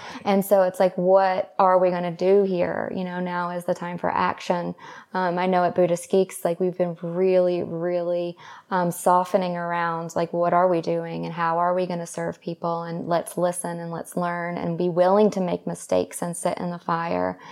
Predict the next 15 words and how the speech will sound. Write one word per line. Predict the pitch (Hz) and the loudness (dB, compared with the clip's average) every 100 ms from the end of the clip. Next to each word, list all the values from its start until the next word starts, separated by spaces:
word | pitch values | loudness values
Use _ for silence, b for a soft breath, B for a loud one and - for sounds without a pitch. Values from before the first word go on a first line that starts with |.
| B B - | B B -10
Um, | 185 175 | -6 -4
in | 175 | -2
our | 180 175 | 2 4
last | 165 175 - | 4 2 2
life | 180 190 | 0 2
retreat | 190 - 175 | 0 0 -2
that | 175 - | -2 -4
we | 180 | -2
did, | 180 170 | -2 -2
we | 165 180 | -2 0
didn't | 208 233 220 | 2 4 4
have | 175 196 214 - | 0 0 0 -2
any | 190 185 180 | -4 -6 -8
kind | 180 175 175 | -8 -4 -2
of, | 175 | -4